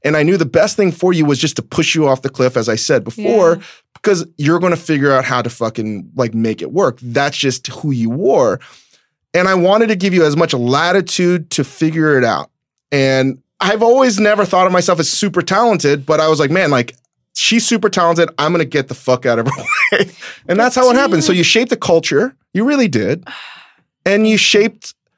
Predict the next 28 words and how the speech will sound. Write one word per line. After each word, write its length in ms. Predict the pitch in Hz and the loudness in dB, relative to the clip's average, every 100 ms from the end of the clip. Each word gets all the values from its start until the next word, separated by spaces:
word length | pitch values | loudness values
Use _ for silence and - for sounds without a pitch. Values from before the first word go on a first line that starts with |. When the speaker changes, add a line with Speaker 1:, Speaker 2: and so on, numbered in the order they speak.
| _ _ _ | _ _ _
Speaker 1:
how 260 | - 175 175 | -4 -2 2
we 100 | 165 | 2
were 160 | 143 139 | 0 2
organized 800 | 127 113 110 98 120 185 - - _ _ _ _ _ | 0 2 -2 -2 -4 -4 -8 -18 _ _ _ _ _
in 120 | 180 | 0
a 40 | 180 | 2
way 260 | 156 180 | 2 2
that 280 | 190 185 175 - _ | 2 2 0 -4 _
we 140 | 165 | -4
still 300 | - - 190 | -2 0 0
use 260 | 170 175 - | 0 -2 -4
today. 420 | 123 117 156 - - _ - - | -2 0 0 0 -8 _ -20 -12
It's 120 | 214 | -8
real 180 | 254 269 | -2 -2
Speaker 2:
But 100 | 294 | 0
Speaker 1:
important. 200 | 277 254 | 2 2
Speaker 2:
you, 160 | 277 311 | 0 -2
yeah, 320 | 294 370 302 | -2 0 2
you 200 | 269 330 | 0 0
saw 360 | - 294 302 285 | 0 2 2 2
it 60 | |
and 140 | 240 220 | 0 -4
you 80 | 208 | -6
carved 380 | - 240 220 | -2 0 0
it 80 | 214 | -2
out. 220 | 240 220 | 0 0
I 100 | 226 | 0
mean, 360 | 233 226 226 | -2 -2 -2